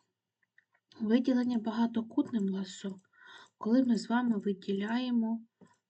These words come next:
по певним точкам. Да? Тобто ось кожного разу клікає мишкою, знову ж таки, якась довільна область, але це вже виділення по кутам. Так,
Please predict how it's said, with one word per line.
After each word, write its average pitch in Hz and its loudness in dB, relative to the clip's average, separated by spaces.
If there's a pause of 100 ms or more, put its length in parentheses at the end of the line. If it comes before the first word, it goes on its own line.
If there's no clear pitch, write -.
по 233 -2 (380)
певним 196 2
точкам. 180 -6 (100)
Да? 220 -8
Тобто - -20
ось - -20
кожного 190 -2
разу 190 -4
клікає 190 -6
мишкою, 320 2 (600)
знову 233 2
ж - -6
таки, 185 -6
якась 196 -2
довільна 185 -2
область, 339 4
але 247 2
це 226 -4
вже 214 2
виділення 240 4 (880)
по 240 2
кутам. 185 -6 (320)
Так, 190 -14